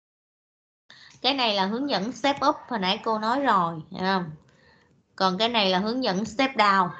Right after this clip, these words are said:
Muốn step down thì mấy em phải achieve và maintenance được ba tháng rồi, tức là mấy em đạt được hen kiểm soát tốt và duy trì được ba tháng rồi, mấy em mới xem xét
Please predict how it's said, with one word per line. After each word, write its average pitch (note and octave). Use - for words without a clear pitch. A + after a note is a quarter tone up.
Muốn D4
step D#4+
down A3+
thì G#3
mấy G#3+
em A3
phải A3
achieve A3+
và F#3
maintenance G#3+
được F#3+
ba G#3
tháng A#3
rồi, F#3
tức B3+
là A3+
mấy G#3
em A3+
đạt F3+
được F3+
hen G#3
kiểm F#3+
soát C4+
tốt C4+
và G3+
duy G3
trì F3+
được E3+
ba G3
tháng A#3
rồi, D#4+
mấy G3
em G3+
mới A3
xem G3
xét B3